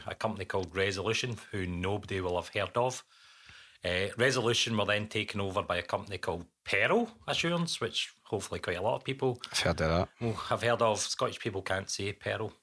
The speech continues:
Speaker 1: We don't roll our R's well enough. <laughs> Uh,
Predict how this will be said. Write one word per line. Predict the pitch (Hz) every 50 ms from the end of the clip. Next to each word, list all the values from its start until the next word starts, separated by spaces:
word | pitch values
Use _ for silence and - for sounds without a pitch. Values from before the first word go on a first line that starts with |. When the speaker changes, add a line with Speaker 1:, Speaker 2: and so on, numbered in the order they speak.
| _ _
Speaker 1:
We | - 95
don't | 95 - 92 87 78 - -
roll | 90 90 98
our | 90 85 87
R's | 92 95 101 95 - - -
well | - 104 101
enough. | 101 110 107 -
<laughs> | 123 120
Uh, | 110 117 113 107 107 - - - - - - - 131